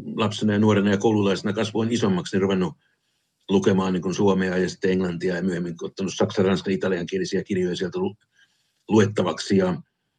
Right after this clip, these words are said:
ja jopa noin sikäli, että, että, että kun mä, musta nyt loppujen lopuksi arabisti tuli, niin kyllä sit sieltä kotikirjastosta myöskin mä löysin ensimmäiset arabian kieliopit ja,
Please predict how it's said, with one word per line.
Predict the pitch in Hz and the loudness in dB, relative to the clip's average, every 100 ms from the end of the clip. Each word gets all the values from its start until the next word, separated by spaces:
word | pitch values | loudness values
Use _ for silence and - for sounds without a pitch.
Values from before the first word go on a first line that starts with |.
| _ _ _ - | _ _ _ -4
ja | 104 107 | 2 4
jopa | 156 139 104 | 6 4 4
noin | 104 139 | 6 6
sikäli, | 139 143 123 | 6 4 4
että, | 113 135 | 4 2
että, | 131 - 139 | 2 0 2
että | 123 117 - | 2 0 -4
kun | 117 | 0
mä, | 123 110 | 0 0
musta | 120 113 | -4 -4
nyt | 117 110 | -2 0
loppujen | 123 110 | -2 -2
lopuksi | 101 | -4
arabisti | - 110 98 - 98 | 2 4 2 -2 -4
tuli, | 120 104 | 2 4
niin | 92 92 - _ - - _ - | 4 2 -2 _ -20 -20 _ 0
kyllä | 117 | 0
sit | 117 - | 0 -2
sieltä | 139 123 | 0 2
kotikirjastosta | 123 123 110 104 101 - 110 | 2 0 2 2 2 0 2
myöskin | 101 107 | 2 2
mä | 104 | 2
löysin | 101 104 | 2 2
ensimmäiset | 107 95 98 - | 0 0 0 0
arabian | 104 95 98 | 0 2 0
kieliopit | - 104 90 85 85 - | 0 0 0 -2 -6 -6
ja, | 90 78 | -6 -6